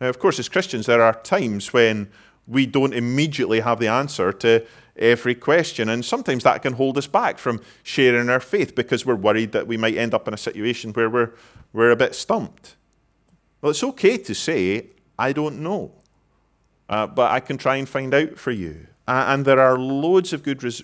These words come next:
resources that are available that we can recommend to help when it comes to answering people's questions. Uh, our hope in the next couple of weeks, um, you might have seen those beautiful shelves that are being, uh, painted out i-,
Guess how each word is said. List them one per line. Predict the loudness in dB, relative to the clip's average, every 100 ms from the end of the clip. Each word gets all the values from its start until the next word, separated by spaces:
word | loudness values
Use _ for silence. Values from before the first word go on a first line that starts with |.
| -8
resources | -8 -6 -6 -6 -4
that | 2
are | 4 4
available | 2 -2 -2 0 -2 -2 -4 -4 -6 -10 -20 _ _
that | -4
we | -4
can | -4 -2
recommend | 0 -2 -2 -4 -4 -4 -6
to | -6
help | -4 -4 -4
when | -8
it | -8
comes | -6 -6 -8 -10
to | -10
answering | -10 -12 -12 -12 -12 -12
people's | -16 -16 -14
questions. | -6 -4 -6 -10 -16 -18 -20 -20 -20 _
Uh, | -4 -4
our | -2 -6
hope | -2 -2 -2
in | -4
the |
next | -4 -6 -6
couple | -6 -6 -8
of |
weeks, | -6 -8 -10 -16 -8
um, | -6 -4 -4
you |
might | -6
have | -8
seen | -10 -8
those | -8
beautiful | -8 -4 -4 -4 -8
shelves | -2 0 0 -2 -8
that | -2
are | -2 -2 -10 -20 _
being, | -6 -4 -4 -6 -12 _ -4
uh, | -4 -2
painted | -2 0 0 0 2
out | 0 0
i-, | -2 -2